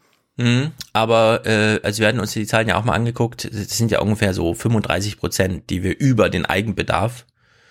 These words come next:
mit Import, Export insgesamt ist es vielleicht tatsächlich so die Hälfte, die so ins Ausland geht. Aber das ist trotzdem, die Hälfte bleibt deswegen trotzdem immer noch hier. Also es ist immer noch ein großer Anteil, der auch hier dann,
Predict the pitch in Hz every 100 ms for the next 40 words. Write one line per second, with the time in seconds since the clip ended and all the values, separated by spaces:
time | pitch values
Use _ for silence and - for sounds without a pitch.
0 | _ _ _ - 107 - 117 117 - -
1 | - 113 - - - 101 104 76 101 104
2 | 95 95 - - 104 101 104 98 95 101
3 | 104 113 123 101 80 87 90 95 87 90
4 | - 92 - 92 92 104 120 _ 87 95
5 | 101 110 101 117 120 120 117 110 - -
6 | - - _ _ _ 107 117 120 120 120
7 | - 101 107 110 - 107 110 110 - 110
8 | 113 101 - 120 117 - 98 104 117 92
9 | 98 - 98 101 101 107 90 92 78 92
10 | - 101 92 87 78 80